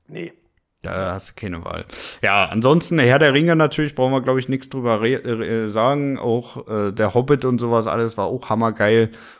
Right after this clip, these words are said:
Speaker 2: Wobei ich
Speaker 1: Mhm.
Speaker 2: glaube, der Hobbit war dann schon wieder woanders, äh, produced. Von daher,
Speaker 1: Mhm.
Speaker 2: ähm, ja, aber die ersten drei auf jeden Fall.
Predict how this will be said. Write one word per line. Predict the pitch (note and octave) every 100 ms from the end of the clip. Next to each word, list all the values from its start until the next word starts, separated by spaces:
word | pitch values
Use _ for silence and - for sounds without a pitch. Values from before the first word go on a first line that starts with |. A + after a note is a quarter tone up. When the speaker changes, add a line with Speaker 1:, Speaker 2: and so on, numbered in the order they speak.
| _
Speaker 2:
Wobei | G#2
ich | G#2
Speaker 1:
Mhm. |
Speaker 2:
glaube, | A#2 G#2
der | G#2+ G2
Hobbit | G#2 A#2+ A#2+ A2
war | G#2+
dann | A2 G#2+
schon | - A2
wieder | G#2+ G#2
woanders, | G2 - A2 G#2 G2 - -
äh, | C#2 F#2 F#2 F2+ A2 _ _ _ _ _ _ _
produced. | - G2+ G#2 A2 A2+ -
Von | - - F#2+
daher, | F#2 F#2+ G2 G2 F#2+ F#2
Speaker 1:
Mhm. |
Speaker 2:
ähm, | G2 F#2+ F#2 - -
ja, | F2+ F2
aber | D#2
die | F2
ersten | D#2+ F2+ - F#2+
drei | F2+ E2
auf | D#2+ F#2+
jeden | G2 F#2+
Fall. | - F#2 F#2